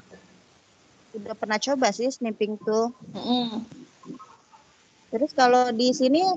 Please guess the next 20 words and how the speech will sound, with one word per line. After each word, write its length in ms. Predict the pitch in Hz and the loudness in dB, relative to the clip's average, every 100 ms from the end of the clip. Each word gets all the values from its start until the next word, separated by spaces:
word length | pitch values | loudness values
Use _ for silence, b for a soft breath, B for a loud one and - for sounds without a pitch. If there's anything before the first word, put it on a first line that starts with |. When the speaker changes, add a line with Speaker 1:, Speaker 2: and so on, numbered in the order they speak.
| - - | -4 2
Speaker 1:
bagian 320 | 233 220 233 | 2 4 2
mana 240 | 247 320 269 | 4 4 4
yang 240 | 208 208 | 4 2
di 60 | 208 | 0
snippingnya, 560 | 226 208 202 196 185 | 0 0 0 2 2
Bu? 160 | 175 175 - - - - - - | 2 -2 -6 -14 -16 -16 -20 -8
Speaker 2:
Bagian 480 | - 240 240 294 311 | 4 6 6 6 6
yang 240 | 320 320 320 | 6 4 2
di 80 | |
snipping 480 | 320 320 330 370 392 | 2 0 0 -2 0
yang 160 | 370 370 | 0 2
tergantung 720 | 320 285 320 339 311 311 330 - - | 4 4 2 0 0 0 -2 -6 -4
apa 240 | 311 311 | -2 2
yang 160 | 302 294 | 4 4
diminta. 640 | 294 311 370 349 311 320 - _ | 4 2 2 2 2 0 -4 _
Kalau 240 | 269 269 | 2 2
misalnya 400 | 285 294 277 285 | 2 2 2 4
yang 80 | 285 | 4
diminta 400 | 277 269 277 349 | 4 2 2 4
adalah 320 | 302 269 269 | 4 6 6